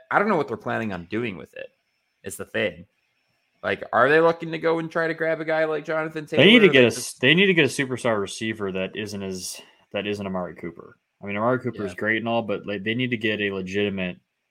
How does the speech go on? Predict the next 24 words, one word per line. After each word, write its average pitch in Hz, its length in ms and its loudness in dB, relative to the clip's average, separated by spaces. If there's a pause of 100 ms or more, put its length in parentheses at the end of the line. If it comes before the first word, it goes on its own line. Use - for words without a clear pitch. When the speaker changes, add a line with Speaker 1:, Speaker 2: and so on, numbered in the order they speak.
(240)
Speaker 2:
superstar 98 1000 -2 (500)
receiver. 95 500 -10 (1600)
They 131 80 4
should 233 140 2
have 302 80 6
Speaker 1:
Yeah. - 20 6
Speaker 2:
went 156 100 6
and 127 40 -4
got 151 180 6
D-Hop 180 520 -2
and 104 200 -12
teamed 139 220 -6
him 135 80 -6
back 135 240 2
up 143 120 0
with 127 100 -8
Watson. 165 480 -2 (140)
They 107 100 -4
were 123 120 -2
so 139 240 -2
good 151 180 -4
together 95 340 -2
in 87 80 -10
Houston. 120 360 -10